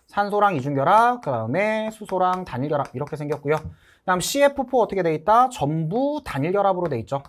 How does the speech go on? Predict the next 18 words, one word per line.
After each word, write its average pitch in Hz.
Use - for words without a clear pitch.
그치? 202
어, 143
F, 214
F, 190
F, 160
F. -
자, 277
어찌됐든 269
그러면 226
다중결합이 277
있는 254
거는 233
하나, 220
둘, 208
세 226
개네요. 180
그치? 180
그래서 220